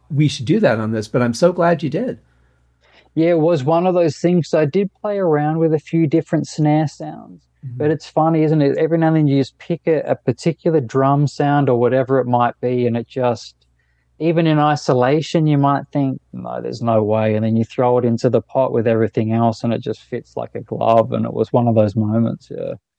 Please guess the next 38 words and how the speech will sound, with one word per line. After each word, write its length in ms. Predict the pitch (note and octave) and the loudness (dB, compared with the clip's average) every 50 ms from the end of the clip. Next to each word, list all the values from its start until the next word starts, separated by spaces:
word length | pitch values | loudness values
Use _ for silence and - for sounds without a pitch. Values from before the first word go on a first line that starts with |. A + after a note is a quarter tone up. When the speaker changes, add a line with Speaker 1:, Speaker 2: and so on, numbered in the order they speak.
| _ - | _ -4
Speaker 1:
Well, 160 | F#3+ E3 D#3 | -2 0 2
that's 200 | D#3 E3+ G#3 G#3 - | 2 2 0 0 0
why 120 | A#3+ G#3+ | -2 0
they 160 | F3+ D3+ C#3 C3 | 2 2 2 0
say, 280 | - - D3 C3+ B2+ | 0 0 0 0 0
too, 240 | A2+ - - D#3 D3 | -2 -2 0 0 2
that, 240 | B2+ A#2+ A#2 - - | 2 2 0 0 -2
that 160 | C3 C3+ - | -4 -6 -4
you 160 | D#3 C#3 C3+ C3+ | -4 -4 -4 -4
should 240 | - - C#3 A#2 | -2 -4 -4 -2
never 480 | B2+ B2 B2+ C#3+ D3 D#3+ D#3+ D#3+ D#3+ - | 0 0 0 0 0 0 0 -2 -2 -2
E 200 | - D#3+ C#3 C3+ | -2 0 0 0
Q 540 | C3+ - - - C#3 B2+ B2+ B2 A#2+ B2 B2 - | -2 -4 -4 0 2 4 4 4 4 2 0 0
an 120 | B2+ A#2 | -2 -2
instrument 800 | - - A#2+ C#3 C#3 - D3 A#2+ A2+ G#2+ G#2 G#2 - - - - _ _ _ _ _ - | 0 0 -2 -2 -2 -2 -2 -2 0 0 -2 -4 -4 -8 -14 -20 _ _ _ _ _ -12
by 220 | - - C#3+ A#2+ | -2 0 2 2
itself, 600 | A#2 - - - - C3+ A2+ D#2+ - - - - _ _ _ _ _ _ _ _ _ _ _ - | 2 0 -2 -2 -2 -2 -2 -2 -4 -8 -16 -20 _ _ _ _ _ _ _ _ _ _ _ 0
because 460 | C#3 C#3 C3 - C#3 C3+ B2+ A#2+ A#2+ | 0 0 2 4 4 4 4 4 2
it 100 | C#3 - | -2 2
doesn't 300 | D3+ C#3 C3+ C#3+ E3+ D3+ | 2 2 2 2 0 0
matter 320 | C3 C3 D#3+ G#3+ A3 C#3 | 0 2 2 2 0 0
how 220 | G#2 A#2+ A#2 A2+ A2 | 0 0 0 0 0
it 100 | - - | -2 -2
sounds 340 | - C#3+ B2 A#2+ A#2 A2+ | -2 -2 0 0 0 -2
by 260 | G#2+ G#2 C#3 A#2+ A#2 A#2 | -2 -2 0 0 0 0
itself. 440 | - - - - C3+ B2 A#2+ A2+ | -2 -4 -2 0 0 0 0 2
What 200 | - D#3 C#3 - | 2 2 2 2
matters 360 | C#3 B2+ B2+ C#3+ D3 C3+ - C#3 | 2 2 2 2 2 0 0 0
is 140 | B2+ A2+ | -2 -2
how 180 | G#2+ B2 B2 A#2+ | 0 0 0 0
it 100 | B2 - | 0 -2
sounds 380 | - - B2+ A#2 A#2 A#2 A2+ A2+ | -2 0 0 0 2 0 -2 -2
with 280 | A#2+ A#2+ C3 B2 - - | 0 0 0 0 2 -2
the 80 | C3+ | 0
mix 260 | A#2+ A2+ A2 A2 - | 0 0 -2 -2 -4
of 120 | - A2+ A2 | -8 -6 -6
the 80 | A#2+ | -6
song. 440 | - - E3 C3 A#2+ G#2+ D2+ - - | -6 -2 0 0 0 0 -4 -8 -14